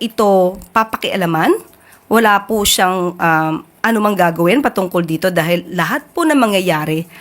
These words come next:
ay nasa Senado na po. Ang gusto lamang po niya, para sa, sa kalahatan,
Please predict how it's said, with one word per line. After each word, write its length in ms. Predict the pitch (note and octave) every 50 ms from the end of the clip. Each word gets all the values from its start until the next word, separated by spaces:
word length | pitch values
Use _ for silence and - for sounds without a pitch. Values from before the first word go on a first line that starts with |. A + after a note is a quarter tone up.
| - - - _ -
ay 240 | E3+ G3 G#3+ A3 G#3
nasa 320 | G3+ G3 F#3 F3 - E3+
Senado 400 | E3+ - E3 D#3+ D#3+ D3 C#3+ C#3+
na 160 | C#3 D3 C3 -
po. 160 | - - - - _ _ _ _ _ _ _ _ _ _ - - - - - _ _ _
Ang 400 | - G3 G3 G3 G3 G3+ G3 F#3+
gusto 240 | F3 F#3 F3+ - G#3
lamang 240 | F#3+ F#3 F#3+ F3+ E3+
po 160 | F3+ G3 G#3+
niya, 260 | A3+ B3+ D4+ F4+ F#4+ F#4+ - _ _ _ _ _ _ _ _ _ _ _ _ -
para 240 | - D4+ D#4 D#4+ D#4+
sa, 240 | - D4 B3 - -
sa 160 | - - D4
kalahatan, 640 | - C#4+ D4+ C#4+ A#3 B3+ B3 B3 B3 G#3+ F3 C#3+